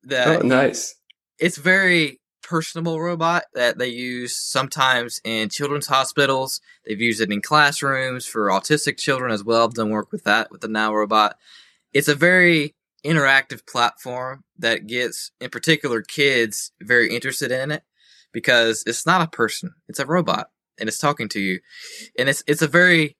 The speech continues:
Speaker 1: kids feel very comfortable around it for some reason. It's actually, psychologists have said that they feel extremely comfortable more around it than they do a person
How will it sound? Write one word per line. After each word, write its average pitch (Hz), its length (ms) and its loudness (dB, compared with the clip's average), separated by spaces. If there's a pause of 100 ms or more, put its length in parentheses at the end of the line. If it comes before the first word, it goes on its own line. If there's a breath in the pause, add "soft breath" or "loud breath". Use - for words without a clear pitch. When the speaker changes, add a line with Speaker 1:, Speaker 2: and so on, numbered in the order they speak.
(560)
Speaker 1:
kids 240 280 -2
feel 190 180 0
very 151 220 4
comfortable 165 540 -4
around 185 320 2
it 196 200 -4
for 175 100 -10
some 180 200 0
reason. 175 240 0
It's 127 100 0
actually, 135 340 0
psychologists 120 760 -2
have 110 140 -2
said 120 320 0
that 101 100 -8
they 110 140 2
feel 117 300 2
extremely 110 380 -2
comfortable 120 400 -2
more 110 200 -2
around 107 320 4
it 127 220 0
than 110 100 -8
they 113 60 -4
do 110 380 2 (100)
a 95 80 2
person 156 400 0